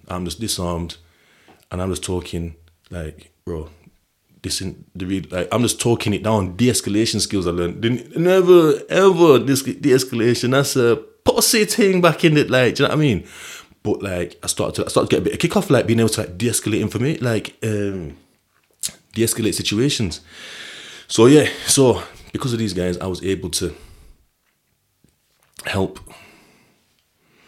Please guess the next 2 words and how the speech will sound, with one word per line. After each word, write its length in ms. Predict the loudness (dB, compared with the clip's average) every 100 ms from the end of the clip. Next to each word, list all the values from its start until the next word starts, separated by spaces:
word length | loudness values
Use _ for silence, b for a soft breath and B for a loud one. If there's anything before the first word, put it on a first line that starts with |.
| B B B B B B B -12 -8
others 460 | -4 -4 -6 -10 b b b -14
and 440 | -10 -8 -6 -10